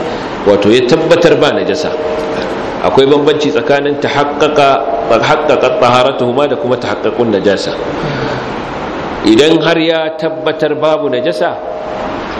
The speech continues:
to, wannan zai iya sallah a ciki. Ba wai kuma sai ya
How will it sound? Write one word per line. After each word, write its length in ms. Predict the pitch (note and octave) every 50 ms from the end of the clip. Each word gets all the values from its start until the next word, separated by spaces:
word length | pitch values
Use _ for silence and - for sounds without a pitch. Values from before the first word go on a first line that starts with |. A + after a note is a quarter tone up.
| - - - - - - - - - -
to, 40 | - A#2 B2
wannan 220 | C3 C#3 B2+ A2+
zai 180 | A2+ A#2+ F#2 G#2+
iya 60 | A2+
sallah 320 | - - G2+ G2+ G2+ D#2+ A#1
a 40 | -
ciki. 260 | - - - - - - - - - - - - - - - - - - F2+
Ba 80 | A2+ A2+
wai 160 | C3+ D3+ -
kuma 160 | - E3 E3
sai 220 | D#3+ D#3+ - D#3+ D#3+
ya 80 | D#3+